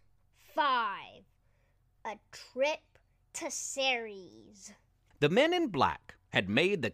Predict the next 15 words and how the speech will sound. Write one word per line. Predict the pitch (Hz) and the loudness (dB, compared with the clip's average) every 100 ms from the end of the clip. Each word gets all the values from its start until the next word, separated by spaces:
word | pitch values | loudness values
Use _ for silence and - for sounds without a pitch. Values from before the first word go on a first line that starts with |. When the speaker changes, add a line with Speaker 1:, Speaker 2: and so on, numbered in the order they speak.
| - | 2
Speaker 2:
Kid | 214 220 | 6 6
Space | 196 - 165 190 - | 4 -2 0 0 -2
Force | 147 185 208 | 2 2 4
an | 131 104 - | 2 2 6
offer | 165 170 202 | 6 6 2
they | 160 98 87 _ | 2 -2 -4 _
couldn't | - 214 214 | 0 2 0
refuse. | - 196 143 107 107 - _ _ _ _ _ | -2 -2 0 0 -2 -6 _ _ _ _ _
After | - 196 262 | 4 4 4
being | 226 254 254 | 4 6 6
tricked | 254 381 262 147 | 4 2 2 4
by | 123 | 6
their | 120 123 | 6 2
alien | 147 170 226 277 262 | 0 0 0 -2 -2
friend, | - 143 85 69 73 | 0 0 0 -4 -12